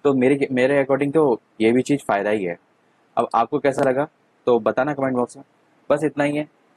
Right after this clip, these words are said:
अगर आप लोग, अ, पिछली साल के previous year papers तो आप लोगों के पास होंगे, अगर नहीं है या फिर कोई और issue है या फिर किसी year का paper आपको चाहिए तो आप please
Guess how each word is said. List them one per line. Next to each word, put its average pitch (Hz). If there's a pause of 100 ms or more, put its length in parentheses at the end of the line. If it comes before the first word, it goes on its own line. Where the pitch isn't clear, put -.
(120)
अगर 127
आप 123
लोग, 135
अ, 127
पिछली 135
साल 135
के 147
previous 127
year 135
papers 123
तो 131
आप 113
लोगों 120
के 123
पास 120
होंगे, 95 (120)
अगर 110
नहीं 120
है 143 (340)
या 113
फिर 123
कोई 131
और 131
issue 135
है 120
या 120
फिर 120
किसी 123
year 117
का 123
paper 117
आपको 131
चाहिए 127
तो 135
आप 127
please 135